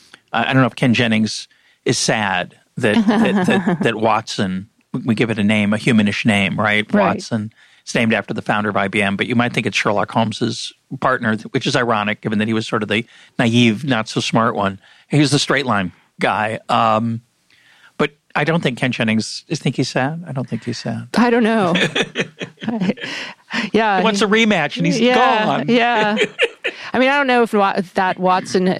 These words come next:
Speaker 2: could be resurrected or not. Maybe it could.
Speaker 1: Oh, yeah.
Speaker 2: But it's not the same Watson that is being marketed for healthcare, for tax preparation, for legal advice, and so on. That's a completely different set of tools.
Speaker 1: Well, ideally, it'd be smarter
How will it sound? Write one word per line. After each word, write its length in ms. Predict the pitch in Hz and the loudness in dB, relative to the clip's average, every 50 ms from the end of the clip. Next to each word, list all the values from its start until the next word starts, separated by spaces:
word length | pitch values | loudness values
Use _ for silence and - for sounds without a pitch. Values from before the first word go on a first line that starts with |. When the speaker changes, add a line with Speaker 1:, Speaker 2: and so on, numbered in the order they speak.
| - | 0
Speaker 2:
could 160 | - 220 170 | -2 -2 0
be 140 | - 208 185 | 2 2 2
resurrected 720 | 170 175 220 180 175 190 170 170 180 202 _ - 175 160 | 2 2 2 2 2 2 0 0 0 -2 _ 0 0 0
or 80 | 165 165 | 0 0
not. 240 | 165 170 175 - - | 0 0 -2 0 0
Maybe 280 | 185 185 196 185 190 | 0 2 2 2 2
it 100 | 175 - | 2 2
could. 300 | - - 185 165 156 - 165 | 2 2 2 2 2 -2 -4
Speaker 1:
Oh, 220 | 123 156 160 123 | -6 -6 -6 -6
yeah. 200 | 135 170 156 - - - - | -8 -10 -12 -12 -10 -4 0
Speaker 2:
But 200 | 247 214 202 - | 0 0 2 2
it's 360 | 214 214 185 - - - - | 0 0 0 -2 -10 -6 0
not 300 | 202 220 220 240 262 - | 2 2 4 2 2 0
the 80 | - 214 | -2 -6
same 340 | 196 - 220 208 208 202 196 | -4 -2 -2 -2 0 0 0
Watson 520 | 190 190 190 190 - - - 190 180 180 | 0 0 0 0 -2 -4 -4 -2 0 0
that 280 | 175 180 180 170 - _ - | 0 0 0 -2 -2 _ 0
is 500 | 185 185 165 165 165 - - - - - _ _ _ _ | 0 2 2 0 -2 -6 -8 -16 -20 -20 _ _ _ _
being 480 | - 190 190 180 180 180 170 170 - - | 2 2 4 4 4 4 2 2 2 2
marketed 600 | 180 185 175 185 - 196 170 180 175 160 151 165 _ _ - 135 - _ - 180 - - | 2 2 2 2 0 0 2 2 2 2 0 -2 _ _ -20 -20 -20 _ -20 -20 -20 -12
for 420 | - - 185 175 165 165 165 151 | -4 0 2 4 4 4 2 2
healthcare, 800 | 156 - 180 170 - - - - 185 185 180 170 170 170 165 165 | 2 0 0 0 -2 -4 -6 -2 0 2 2 2 2 2 0 0
for 300 | - 147 120 - - - _ _ _ _ _ - | -2 -2 -4 -4 -4 -8 _ _ _ _ _ -8
tax 320 | - - 160 170 - - | -4 -4 -4 -4 -6 -8
preparation, 840 | - - 202 180 - - 170 170 165 165 - - 170 160 160 160 165 | -4 -2 -2 -2 0 0 2 2 2 2 2 2 2 2 2 0 -2
for 240 | - - - 165 170 | -2 -4 -4 -6 -6
legal 580 | 175 185 202 190 170 202 180 170 165 165 160 - - _ - | -2 0 0 2 2 2 2 4 2 2 0 -2 -6 _ -4
advice, 440 | 208 180 175 208 165 160 165 - - | -4 -2 0 0 -2 -2 -2 -4 -4
and 80 | 190 175 | -6 -4
so 220 | - - 151 135 | -2 -2 -2 -2
on. 220 | 127 - - - | -2 -4 -4 -4
That's 260 | 185 175 170 - - - _ - | -2 -4 -4 -4 -8 -12 _ -12
a 40 | |
completely 320 | - - 170 196 175 - 170 | -6 -2 0 2 2 2 2
different 460 | 165 180 - - 170 - - - - | 2 2 0 0 -2 -4 -4 -8 -6
set 160 | - - 160 | -4 -2 -2
of 100 | - - | -2 -4
tools. 360 | - - - 147 - - - | -4 -2 -2 -2 -2 -2 -2
Speaker 1:
Well, 100 | 139 127 | 0 0
ideally, 340 | 117 104 - 139 147 143 117 | 0 2 2 2 2 2 2
it'd 100 | - - | -2 -2
be 80 | - - | -6 -6
smarter 560 | - - - 127 113 120 117 - - - - | -6 -4 -2 0 2 2 2 0 -2 -8 -12